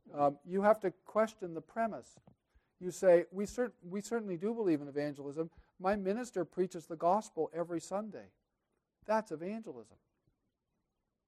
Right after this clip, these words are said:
It's not, uh, it's not our job to go do the work of the Holy Spirit and manipulate people into becoming Christians. Our job is to announce to people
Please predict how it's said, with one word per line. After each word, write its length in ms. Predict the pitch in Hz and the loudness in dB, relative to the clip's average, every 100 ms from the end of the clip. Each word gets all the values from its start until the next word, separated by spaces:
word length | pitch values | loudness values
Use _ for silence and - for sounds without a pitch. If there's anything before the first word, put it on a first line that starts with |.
| _ - - | _ -20 -20
It's 100 | - | -14
not, 120 | 160 - | -14 -12
uh, 40 | 139 - 170 | -20 -20 -20
it's 140 | - | 2
not 180 | 226 226 | 4 6
our 280 | 175 226 240 | 8 10 10
job 340 | 170 165 156 | 10 6 6
to 80 | - | 4
go 220 | 160 170 | 4 4
do 240 | 151 190 196 | 4 0 2
the 80 | |
work 240 | 160 170 175 | 4 2 0
of 60 | |
the 80 | 151 | -4
Holy 220 | 147 160 147 | 2 2 2
Spirit 380 | - 175 156 - | -2 2 2 2
and 160 | 147 143 | -14 -10
manipulate 680 | 156 170 185 180 139 139 - | -6 -4 -4 -2 -2 -4 -8
people 300 | 143 143 139 | -12 -10 -12
into 120 | 131 | -12
becoming 400 | 131 139 135 127 | -16 -14 -16 -16
Christians. 480 | - 175 - 90 90 _ _ _ _ _ _ _ | -14 -14 -14 -20 -20 _ _ _ _ _ _ _
Our 220 | 151 170 190 | 4 6 6
job 360 | 165 156 151 160 | 6 6 6 2
is 180 | 151 - | -8 -6
to 360 | 147 143 143 - | -4 -2 -2 -8
announce 460 | 143 147 170 196 | -8 -2 -2 -4
to 120 | - 147 | -12 -20
people 480 | 139 139 139 135 | -14 -12 -4 -6